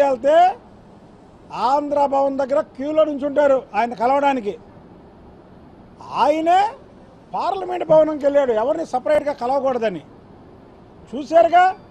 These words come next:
ఆ పార్లమెంట్ భవన్లో ఎంపీలందరూ ఆయన కలవడం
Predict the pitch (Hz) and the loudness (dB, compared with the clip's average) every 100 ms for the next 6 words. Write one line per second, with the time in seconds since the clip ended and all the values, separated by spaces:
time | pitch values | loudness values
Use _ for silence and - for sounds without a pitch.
0 | 220 214 233 285 311 320 330 285 285 302 | -10 -6 -4 -4 -4 -6 -6 -2 -2 0
1 | 294 302 277 294 - - - - - - | 0 2 0 -2 -8 -20 -20 -20 -20 -20
2 | - - - - - - - 214 311 320 | -20 -20 -20 -20 -20 -20 -10 -8 -6 -4
3 | 311 311 302 294 294 262 - 269 311 | -2 0 2 2 2 -2 -2 -2 -2